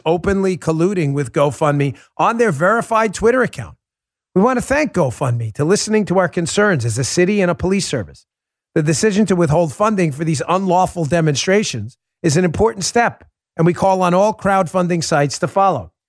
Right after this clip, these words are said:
Luckily, GiveSendGo stepped up and did the right thing, which we really appreciate. But here is a police department with the power to take your life and take your freedom, openly colluding with a big tech platform to steal money from people.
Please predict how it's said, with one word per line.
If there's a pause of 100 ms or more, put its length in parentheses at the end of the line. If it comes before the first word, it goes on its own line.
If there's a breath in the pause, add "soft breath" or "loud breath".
(160)
Luckily,
GiveSendGo
stepped
up (120)
and
did
the
right
thing, (1120)
which
we
really
appreciate. (1160)
But
here
is
a
police
department
with
the
power
to
take
your
life
and
take
your
freedom,
openly
colluding
with
a
big
tech
platform
to
steal
money
from
people.